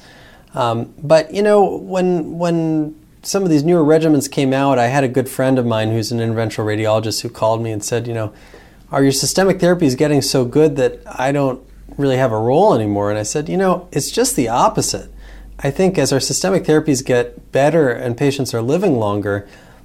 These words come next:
there's gonna be more and more of a need for local regional approaches to address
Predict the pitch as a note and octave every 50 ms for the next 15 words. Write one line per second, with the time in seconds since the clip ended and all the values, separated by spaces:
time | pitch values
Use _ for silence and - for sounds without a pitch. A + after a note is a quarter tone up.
0 | - - - - D#3 D3 D3+ D#3 D3+ - G#3 G#3 G3 E3+ E3+ D3 C#3 C#3 C#3+ D3+
1 | D#3+ E3 D#3+ D3+ C#3+ D3 D3 C#3 A#2+ B2 A#2 A#2 A#2+ B2+ C3 C3+ C#3+ C#3+ C3+ -
2 | - - B2 A#2 A#2 A#2+ A#2+ A#2+ A#2+ - A#2+ A2+ A#2+ A#2+ A#2 C3 A#2 A2 G#2+ -
3 | B2+ A#2 A#2 - B2 A2 - - B2 A2 G#2 - A#2+ A2+ A2 - -